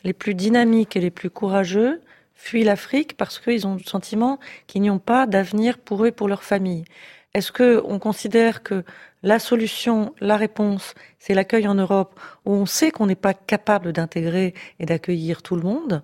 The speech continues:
Ou est-ce que la solution, c'est de travailler au développement de l'Afrique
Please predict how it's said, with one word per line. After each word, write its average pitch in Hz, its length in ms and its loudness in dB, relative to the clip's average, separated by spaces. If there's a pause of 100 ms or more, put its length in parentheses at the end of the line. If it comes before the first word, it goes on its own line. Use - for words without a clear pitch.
(360)
Ou 185 100 2
est-ce 185 140 0
que 220 100 0
la 196 140 2
solution, 240 640 -2 (260)
c'est - 260 -4
de 180 120 0
travailler 196 600 2
au 185 140 -4
développement 175 460 -2
de 170 80 0
l'Afrique 226 500 -2